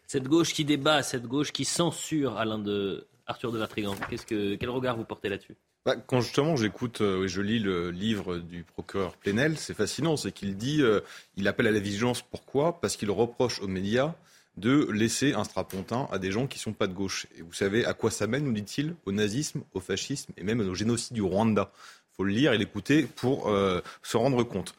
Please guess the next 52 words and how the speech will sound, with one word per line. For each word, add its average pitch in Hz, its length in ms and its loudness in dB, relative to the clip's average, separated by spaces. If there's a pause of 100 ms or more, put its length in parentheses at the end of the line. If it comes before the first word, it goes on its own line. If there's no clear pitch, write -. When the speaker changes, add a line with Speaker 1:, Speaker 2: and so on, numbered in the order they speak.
Speaker 2:
Même 147 140 4
notre 151 160 2
petit 131 400 0
magazine 104 500 0
a 117 40 4
eu 95 100 2
droit 101 400 2
aux 98 280 -2
honneurs 101 340 0
d'un 95 160 0
article 101 360 -4
dans 92 100 -6
son 90 160 -8
site, - 380 -12
euh, 82 240 -4
d'information 92 540 -4
de - 20 0
l'extrême 92 300 -4
gauche. 160 260 0 (300)
Pourquoi ? 120 260 -2
Parce 95 140 -4
que 113 100 -2 (260)
là, 101 140 2
on 87 180 -4
avait 80 160 -6
mis 101 140 0
des 98 160 0
jeunes 139 320 4
pour - 220 -6
discuter. 123 500 0 (540)
Et - 40 -4
là, 107 100 2
c'est 107 120 -2
crime 113 220 -2
de 98 80 0
lèse-majesté, 90 840 -2
évidemment, 95 720 -2
euh, 98 140 0
relayé 104 480 0
par 87 160 -2
les 85 80 -4
petits - 120 -18
télégraphistes 92 600 -2
comme 85 120 -4
Xavier 82 240 -4
Bertrand, 90 360 -2
parce - 160 -2
qu'on 139 180 -2
ne 113 100 -4
doit 104 220 -2
pas 156 140 4
discuter. 120 500 -4